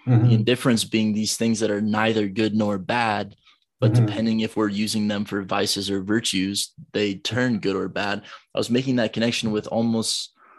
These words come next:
Speaker 2: yeah, recently the machines and the tools that we have are becoming so increasingly more powerful.
Speaker 1: Mm-hmm.
Speaker 2: And it, and what I'm making, I'm, I'm, like, seeing this connection between, like, we're hu-, hurtling toward this environmental disaster.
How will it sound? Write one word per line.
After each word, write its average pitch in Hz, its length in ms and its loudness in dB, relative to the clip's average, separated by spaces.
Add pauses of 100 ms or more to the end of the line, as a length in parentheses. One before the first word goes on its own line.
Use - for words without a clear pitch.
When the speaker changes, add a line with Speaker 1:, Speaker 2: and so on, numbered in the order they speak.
(320)
Speaker 2:
yeah, 131 120 2
recently 110 500 2
the 101 140 -2
machines 113 1000 0
and 110 120 2
the 98 80 0
tools 120 640 2
that - 160 0
we 101 140 -2
have 113 440 -2
are 107 80 0
becoming 107 640 -4
so - 540 2
increasingly 110 840 -2
more 104 280 0
powerful. 120 880 -4 (580)
Speaker 1:
Mm-hmm. 107 220 -4
Speaker 2:
And 110 100 2
it, 107 260 0
and 110 200 2
what 107 160 4
I'm 110 140 4
making, 113 420 -2
I'm, 104 460 -4
I'm, 104 340 -2
like, 98 200 -4
seeing 117 300 2
this 107 160 2
connection 113 480 0
between, 101 400 -2
like, 101 180 -4 (1000)
we're 107 180 2
hu-, - 380 -6
hurtling 120 440 4
toward 110 280 0
this 101 180 -4
environmental 107 760 0
disaster. 101 840 -2